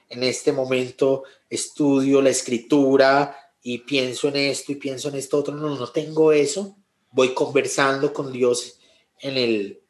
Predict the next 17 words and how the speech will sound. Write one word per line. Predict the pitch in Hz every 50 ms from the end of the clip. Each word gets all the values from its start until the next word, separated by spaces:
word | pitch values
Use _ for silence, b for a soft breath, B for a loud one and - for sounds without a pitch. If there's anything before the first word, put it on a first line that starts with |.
| _ _ _
trayecto | - 135 127 127 120 - 147 147 - - - - - 165 160 160 160 - -
cotidiano | - 131 - - 131 120 120 120 123 123 123 123 135 147
de | 151 143
la | 135 120 113
vida, | 117 120 117 117 127 135
en | 151 151
el, | 143 123 117 - B B B B B B B
en | 123 127
el | 120 113
transcurso | - 127 117 - - - - 135 123 117 - - 151 143 143 143
del | 135 123 117 113
día | 117 120 117 127 127
a |
día, | 131 139 151 143 147
hay | 156 151
momentos, | 160 175 185 180 196 170 151 143 135 - - 196 214 220 - - b b b b b b b b b b _
¿no? | - 120 120 123 143 - -